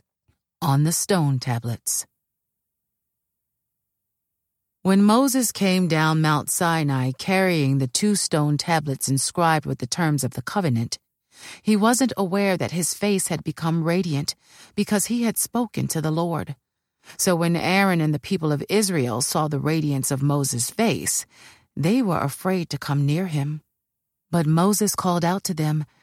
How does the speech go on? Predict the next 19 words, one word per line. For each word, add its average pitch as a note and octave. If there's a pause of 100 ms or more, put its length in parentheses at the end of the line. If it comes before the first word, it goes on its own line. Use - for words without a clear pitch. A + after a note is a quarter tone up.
(120)
and F3+
asked G#3 (120)
Aaron F3
and D3+
all G#3
the G3
leaders F#3
of C#3+
the -
community E3
to -
come D#3
over, D#3 (560)
and F3+
he G#3
talked -
with C3+
them. C3+ (840)
Then A#3+